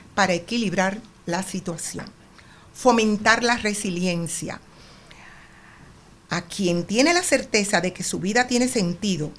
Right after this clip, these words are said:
y considera su misión vivir con responsabilidad,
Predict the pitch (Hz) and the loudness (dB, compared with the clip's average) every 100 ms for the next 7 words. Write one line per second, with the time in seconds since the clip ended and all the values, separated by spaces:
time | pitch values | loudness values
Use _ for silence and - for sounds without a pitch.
0 | - 214 196 196 196 - 165 226 277 277 | -8 -6 0 2 2 0 2 4 2 2
1 | 240 - 226 202 180 156 151 220 269 214 | 0 0 0 2 2 -2 -2 0 0 0
2 | 196 196 262 269 - 277 294 262 226 196 | 0 2 2 2 2 2 2 0 0 -2
3 | 160 175 | 0 -2